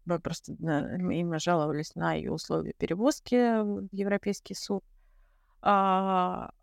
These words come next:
вот, потому что их перевози-, перевозят, как обычно, вот в этих стаканах.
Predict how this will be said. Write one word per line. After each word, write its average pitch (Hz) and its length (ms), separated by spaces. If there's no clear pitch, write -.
вот, 185 320
потому 185 240
что - 160
их - 120
перевози-, 175 720
перевозят, 175 440
как - 200
обычно, 170 360
вот 170 120
в 165 40
этих 165 200
стаканах. 170 540